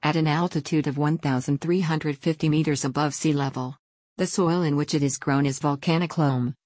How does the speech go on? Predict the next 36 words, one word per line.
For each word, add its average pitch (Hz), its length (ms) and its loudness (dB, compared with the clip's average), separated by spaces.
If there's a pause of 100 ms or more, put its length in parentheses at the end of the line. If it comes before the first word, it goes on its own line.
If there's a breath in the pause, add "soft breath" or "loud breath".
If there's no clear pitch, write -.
providing 180 460 2
the 160 100 2
conditions 156 560 0
for 151 140 -4
the 139 100 -2
bourbon 156 380 0
and 135 120 0
typica 175 400 -2
varieties 139 640 0
of 147 120 -4
coffee 151 400 -2
to 139 100 -2
flourish. 131 540 -4 (100)
The 208 80 2
team 220 320 4
explains 143 520 0
that 147 160 -2
the 160 80 -2
coffee 156 420 0
is 139 160 -2
roasted 151 400 0
to 160 100 0
a 143 60 4
medium 160 440 2
level, 143 460 0 (200)
bringing 180 300 2
out 156 140 0
the 147 80 0
unique 151 400 2
tasting 156 460 0
profile 151 520 0
of 139 160 -2
caramel, 151 600 0 (160)
honey, 143 460 0 (180)
and 160 160 0
fruit. 139 400 -2